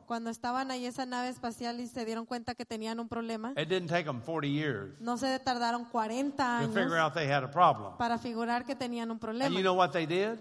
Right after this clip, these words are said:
Speaker 1: ¿Saben qué hicieron?
Speaker 2: How many saw Apollo thirteen movie?
Speaker 1: ¿Cuántos vieron la película de Apolo
Speaker 2: I mean,
Speaker 1: trece?
Speaker 2: they took some duct tape and a, and a cardboard box and fixed the problem.
Speaker 1: Ellos se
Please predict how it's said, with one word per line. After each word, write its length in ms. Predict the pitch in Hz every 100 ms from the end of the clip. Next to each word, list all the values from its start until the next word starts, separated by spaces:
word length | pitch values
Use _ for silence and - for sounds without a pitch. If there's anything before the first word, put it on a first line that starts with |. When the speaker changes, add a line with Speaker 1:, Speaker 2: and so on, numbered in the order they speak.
| -
Speaker 1:
¿Saben 300 | 254 240 254
qué 100 | 269
hicieron? 380 | 254 285 302 349
Speaker 2:
How 80 | 190
many 140 | 220
saw 400 | - 196 165 135
Apollo 400 | 127 170 160 127
thirteen 400 | 151 147 143 143
movie? 160 | 131 127
Speaker 1:
¿Cuántos 320 | 269 262 277
vieron 300 | 269 269 277
la 100 | 269
película 540 | 262 247 247 262 254
de 100 | 247
Apolo 320 | 240 247 240 247
Speaker 2:
I 120 | 196
mean, 160 | 196 -
Speaker 1:
trece? 180 | -
Speaker 2:
they 120 | 196 214
took 180 | 247
some 260 | 240 135 117 - -
duct 300 | 190 214 -
tape 280 | 202 214 -
and 80 | 127
a, 40 | - - -
and 140 | 143
a 80 | 131 -
cardboard 560 | 202 196 175 185 123
box 360 | 175 202 139 -
and 120 | 123
fixed 300 | - 175 -
the 80 | 147
problem. 400 | 180 147 104 90 - -
Speaker 1:
Ellos 300 | 247 262 277
se 100 | 285